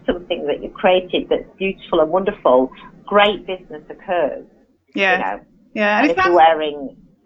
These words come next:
Speaker 2: Sorry.
Speaker 1: Yeah. So it sounds like you do the same as well, because you're, the creative spark feeds, the work feeds the, the life, and the life feeds the work,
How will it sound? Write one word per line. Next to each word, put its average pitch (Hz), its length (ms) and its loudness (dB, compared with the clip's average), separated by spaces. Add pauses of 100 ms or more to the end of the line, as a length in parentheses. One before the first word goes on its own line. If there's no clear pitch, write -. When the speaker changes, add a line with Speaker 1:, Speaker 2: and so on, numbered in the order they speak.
(440)
Speaker 2:
Sorry. 196 220 -2
Speaker 1:
Yeah. 247 240 2 (460)
So 226 80 2
it 220 160 -4
sounds 339 200 -2
like 233 240 -4
you 302 300 -2
do 262 140 -8
the 226 180 -12
same 202 240 -6
as 196 140 -16
well, 226 200 0
because 214 360 -12
you're, 214 440 -4 (360)
the 220 80 -8
creative 330 480 -4 (120)
spark 254 320 -4 (120)
feeds, 220 280 -8 (200)
the 208 60 -12
work 254 340 4
feeds 226 220 -4 (100)
the, 185 340 0
the 190 80 0
life, 190 420 2
and 175 120 -10
the 170 60 0
life 180 320 -4
feeds 180 260 -8
the - 60 -6
work, 196 280 -4